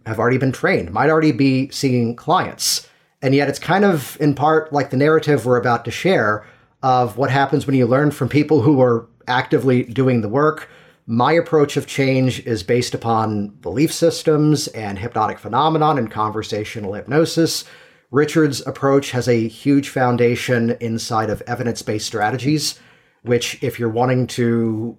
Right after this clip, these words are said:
speak with greater clarity in terms of the how and why of hypnosis, if you want greater credibility for referral sources, this is the dialogue we should have been doing already. So that's part of why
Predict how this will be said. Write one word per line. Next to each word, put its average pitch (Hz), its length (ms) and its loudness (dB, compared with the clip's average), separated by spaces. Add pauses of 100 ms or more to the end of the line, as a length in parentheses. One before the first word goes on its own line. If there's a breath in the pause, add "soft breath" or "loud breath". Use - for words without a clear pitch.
(140)
speak - 380 0
with 135 160 0
greater 123 280 2
clarity 147 560 2
in 131 100 -2
terms 117 320 -2
of 104 100 -8
the 107 100 -6
how 117 320 0
and 113 120 -2
why 104 240 0
of 110 100 -8
hypnosis, 175 760 -2 (360 loud breath)
if 117 140 -6
you 120 100 0
want 120 220 0
greater 131 260 0
credibility 131 640 0
for 117 180 -4
referral 180 460 0
sources, 175 680 0 (300 loud breath)
this 95 420 -2
is 135 180 0
the - 100 0
dialogue 131 520 0
we 120 120 -2
should 117 180 -4
have 110 100 -4
been 104 140 -4
doing 110 460 -2
already. 151 640 0 (280 loud breath)
So 143 100 -2
that's 147 80 0
part 151 200 2
of 131 100 -4
why 123 480 2